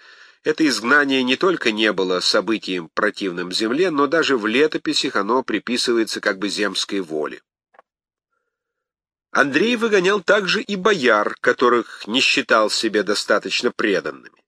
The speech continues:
Такие меры сосредоточивали в его руках единую власть над всею Ростово-Суздальскую землею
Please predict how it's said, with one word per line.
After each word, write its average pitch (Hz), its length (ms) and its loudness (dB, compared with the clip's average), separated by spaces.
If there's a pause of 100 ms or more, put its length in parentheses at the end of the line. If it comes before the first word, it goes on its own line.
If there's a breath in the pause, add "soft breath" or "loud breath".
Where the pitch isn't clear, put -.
(1200)
Такие 185 380 -2
меры 180 420 2
сосредоточивали 147 1040 0
в 117 60 2
его 101 320 0
руках 131 400 2
единую 151 680 0
власть 123 480 2
над 123 220 0
всею 135 600 2
Ростово-Суздальскую 107 1300 -2
землею 95 680 0